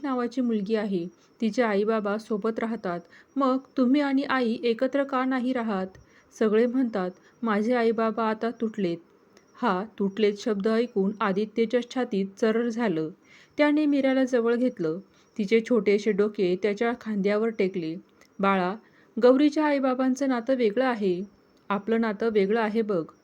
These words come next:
आकाशात ढग तुटतात, पण पाऊस खाली जमिनीवर येऊन दोन्ही बाजूंना पाणी देतो ना,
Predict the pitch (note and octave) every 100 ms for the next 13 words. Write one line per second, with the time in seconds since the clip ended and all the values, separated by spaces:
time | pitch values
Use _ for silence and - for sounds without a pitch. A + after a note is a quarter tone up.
0 | _ _ _ - G#3 G#3 G#3+ A#3 A3+ A3+
1 | A3 A3+ - A#3 A3+ G#3+ F3+ F#3 _ _
2 | - A#3 G3 G#3 G#3+ - - B3 C#4 D#4+
3 | - D#4 D4 C4+ C#4 B3+ C4 C#4 C4 C4+
4 | A#3 G#3+ A3 A3 G#3+ B3 D4 C4+ A3+ C4
5 | G3+ A3 A3+ G3+ A#3+ A#3+ A#3 C4 A3+ F#3